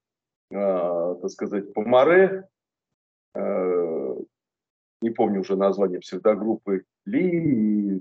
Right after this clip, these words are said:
там что-то и так далее. И там был изложен алгоритм, как можно было приводить систему к некоторому, как называемому, каноническому виду. В данном случае он назывался инволютивный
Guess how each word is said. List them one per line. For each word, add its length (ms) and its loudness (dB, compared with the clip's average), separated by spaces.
там 280 2
что-то 280 -4
и 20 -6
так 260 0
далее. 340 0
И 80 -2
там 280 4
был 200 6
изложен 340 2
алгоритм, 680 2
как 280 0
можно 340 0
было 260 0
приводить 560 0
систему 480 -4
к 80 -14
некоторому, 480 -2
как 180 -10
называемому, 440 2
каноническому 600 -4
виду. 440 -8
В 80 -6
данном 200 4
случае 300 -6
он 60 -4
назывался 440 2
инволютивный 760 -4